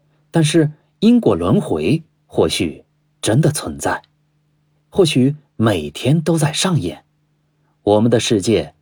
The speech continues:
又会不会是一个轮回的时间轴呢？很多事情总是重复，或者多年之后再次上演。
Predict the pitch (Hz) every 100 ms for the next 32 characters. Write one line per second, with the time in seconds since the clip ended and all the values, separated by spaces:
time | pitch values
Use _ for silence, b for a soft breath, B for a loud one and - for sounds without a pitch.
0 | _ _ - 180 151 220 185 151 165 139
1 | - 120 135 135 90 _ _ - 95 90
2 | 196 - 92 90 - 98 87 139 151 73
3 | 85 113 - _ _ _ _ _ _ _
4 | _ _ _ _ _ _ _ _ _ -
5 | 139 185 214 185 156 165 117 98 156 -
6 | 104 120 - - - - _ - 143 101
7 | - _ - 170 165 139 180 156 143 92
8 | - 196 165 - - - 120 85 78